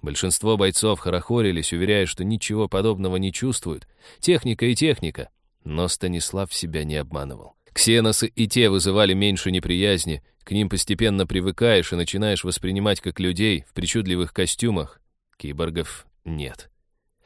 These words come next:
Тем не менее, польза от них была существенная. Дексы нырнули в один из проломов, сразу озарившийся изнутри пламенем. Продержались они недолго, секунд пятнадцать,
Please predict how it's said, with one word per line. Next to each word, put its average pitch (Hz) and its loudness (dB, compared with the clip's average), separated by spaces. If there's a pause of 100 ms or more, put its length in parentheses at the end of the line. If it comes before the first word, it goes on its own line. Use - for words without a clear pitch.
(200)
Тем 110 2
не 143 4
менее, 139 4
польза 113 4
от 98 0
них 104 0
была 98 2
существенная. 87 -2 (420)
Дексы 120 4
нырнули 120 4
в 110 2
один 110 2
из 101 0
проломов, 104 2
сразу 101 2
озарившийся 95 0
изнутри 92 -2
пламенем. 82 -2 (100)
Продержались 107 4
они 110 2
недолго, 104 2
секунд 98 -2
пятнадцать, 107 0